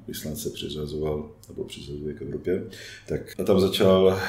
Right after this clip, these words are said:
trošinku problém, protože jsme zaparkovali Hammera, pak jsme absolvovali několik kilometrů, šplhali nahoru. V půlce cesty jsme si uvědomili, že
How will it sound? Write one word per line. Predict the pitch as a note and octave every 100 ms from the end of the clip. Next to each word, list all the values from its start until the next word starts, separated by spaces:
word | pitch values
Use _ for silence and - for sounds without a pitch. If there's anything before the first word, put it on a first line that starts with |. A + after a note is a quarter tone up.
| -
trošinku | - F2+ E2+ F#2+
problém, | - D#2+ F#2+ C#2+ D2
protože | - F#2 E2 E2
jsme | - E2
zaparkovali | F#2 F2+ E2+ F#2 D#2+ D2+
Hammera, | D#2+ E2 F2+
pak | - -
jsme | - E2+
absolvovali | D#2 - E2 E2 D#2+ E2 E2
několik | E2 D#2 E2 D#2 - -
kilometrů, | E2 D#2 D#2+ - E2+ E2+ -
šplhali | - - E2 E2+ E2
nahoru. | D2 D2+ D#2 E2 G2 - - - - -
V |
půlce | F#2 E2+ - F#2 F2 E2+
cesty | E2+ - F2+
jsme | - F2+
si | -
uvědomili, | E2 D#2+ D#2+ D#2+ E2+
že | E2 E2 E2